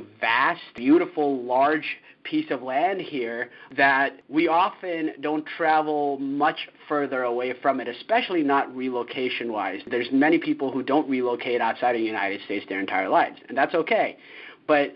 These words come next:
there's organizations and companies and countries out there that deal with this on a daily basis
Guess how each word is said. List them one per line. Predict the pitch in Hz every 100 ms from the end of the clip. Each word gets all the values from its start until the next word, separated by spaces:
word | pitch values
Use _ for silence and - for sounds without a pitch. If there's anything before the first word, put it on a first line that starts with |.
| - 156
there's | 160 156
organizations | 170 196 185 165 180 190 160 143
and | 143 139
companies | 156 156 156 156 151 143
and | 135 127
countries | - 240 - 156 123 113 117
out | 120 113
there | 120 113
that | 123 120 - - 123
deal | 135 156
with | 135
this | 120 120 113 -
on | 120
a | 113
daily | 117 127 151
basis | 143 127 127 - 120 113